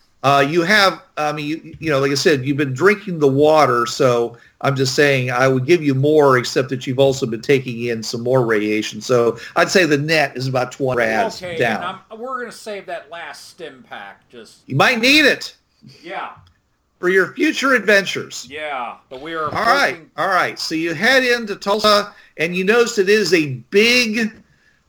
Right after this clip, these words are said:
Speaker 1: walled city in, uh, in the future.
Speaker 2: Okay.
Speaker 1: And there, and there's, there's, there's, uh, you know, a big, huge gate on one side of it.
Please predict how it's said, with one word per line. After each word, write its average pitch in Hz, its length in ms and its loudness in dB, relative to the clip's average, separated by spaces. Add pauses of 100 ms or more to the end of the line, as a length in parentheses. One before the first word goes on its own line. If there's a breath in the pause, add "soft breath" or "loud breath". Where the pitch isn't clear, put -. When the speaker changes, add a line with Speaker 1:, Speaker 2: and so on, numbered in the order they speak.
(180)
Speaker 1:
walled 202 640 6
city 208 720 0
in, 135 240 -6
uh, 135 300 -2
in 156 140 -2
the 151 100 0
future. 151 600 -2 (840)
Speaker 2:
Okay. 208 360 -8
Speaker 1:
And 147 180 0
there, 170 260 4 (220)
and 160 160 -2
there's, 160 300 2 (240)
there's, 160 640 0
there's, 147 340 2
uh, 135 400 2 (120)
you 143 100 -4
know, 131 260 -4 (100)
a 131 120 0
big, 214 540 -2
huge 180 920 0
gate 165 540 0 (280)
on 143 220 -2
one 175 220 2
side 180 420 2
of 196 80 0
it. 220 280 -4